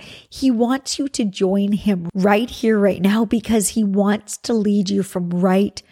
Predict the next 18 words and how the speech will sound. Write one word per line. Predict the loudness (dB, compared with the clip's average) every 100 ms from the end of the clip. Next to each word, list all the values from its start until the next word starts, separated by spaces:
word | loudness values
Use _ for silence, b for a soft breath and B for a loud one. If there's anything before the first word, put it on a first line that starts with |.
| b b b
where | 0 2 2
you | 0 -2 -4 -4
are. | -4 0
My | 0
friend, | 0 0 0 -2
think | -8 -2
of | 0
it | 0 0
this | -2 0
way. | 0 0 B B B B _
Jesus | -2 0 2 2 0 -2
died | -2 2 2 2 0
on | -2 0
the | -4
cross | -8 -6 -4 -4 -8
for | -8 -6
you | -4 -2 0 2 2 0 B B B B _ _
as | -2 2 2 0